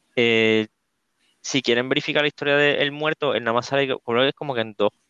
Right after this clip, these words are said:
co-, dos issues de Spider-Man. Él viene de un linaje de,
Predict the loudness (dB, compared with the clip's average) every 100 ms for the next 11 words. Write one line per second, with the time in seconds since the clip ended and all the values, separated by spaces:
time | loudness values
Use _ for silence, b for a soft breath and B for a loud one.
0 | _ 2 2 2 0 2 2 0 -6 -6
1 | 0 2 2 0 0 2 0 -6 -12 _
2 | _ _ _ _ _ _ _ _ 0 0
3 | 0 -2 -6 -6 -2 2 4 4 2 2
4 | 2 0 2 4 4 4 4 2 0 -4
5 | -10